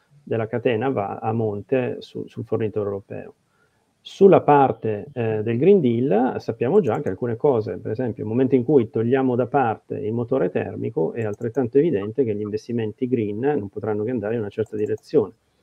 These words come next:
Il problema piuttosto è capire qual è questa direzione, dare la certezza giuridica di questi investimenti, dare un ritorno di certezza giuridica su un orizzonte temporale adeguato. Sul piano pubblico,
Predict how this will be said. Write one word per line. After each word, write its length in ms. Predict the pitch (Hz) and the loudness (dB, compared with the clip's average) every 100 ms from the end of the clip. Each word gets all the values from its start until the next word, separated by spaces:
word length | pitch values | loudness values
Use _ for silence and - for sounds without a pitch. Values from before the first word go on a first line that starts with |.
| _ | _
Il 300 | _ _ _ | _ _ _
problema 340 | 127 135 185 | 4 6 6
piuttosto 340 | 131 123 165 - | 2 2 2 2
è 40 | |
capire 480 | 127 113 156 143 - | -2 0 4 4 2
qual 220 | - 117 147 | -4 0 2
è 80 | |
questa 240 | 135 127 117 | 2 2 2
direzione, 600 | 110 120 117 - 185 104 | 2 0 0 4 4 4
dare 280 | 104 113 117 | -2 -2 0
la 120 | 107 | -2
certezza 580 | - 110 _ 139 - 123 | -2 -6 _ 2 4 -2
giuridica 480 | 117 135 180 123 107 | 0 0 2 2 0
di 80 | |
questi 240 | 107 104 110 | 0 -4 -4
investimenti, 580 | 104 - 175 175 110 107 | -8 -6 -2 -2 -2 -4
dare 200 | 107 107 | -2 -2
un 80 | |
ritorno 680 | 107 110 147 143 120 110 98 - _ _ _ | -2 4 8 8 8 2 -2 -8 _ _ _
di 120 | _ 110 | _ -4
certezza 460 | 113 - 139 131 | -2 4 4 4
giuridica 420 | 117 131 156 131 | 2 2 4 2
su 80 | 113 | 0
un 80 | 113 | -2
orizzonte 420 | 110 104 120 117 | -2 -2 -4 -2
temporale 520 | 107 107 117 113 107 | -4 -4 -2 -2 -2
adeguato. 580 | 104 101 101 90 - _ _ _ _ _ _ - | -4 -6 -6 -8 -10 _ _ _ _ _ _ -2
Sul 260 | - 254 | 4 6
piano 280 | - 160 123 | 6 4 4
pubblico, 720 | 120 131 98 92 - 101 170 | 2 0 0 -6 -8 -8 -8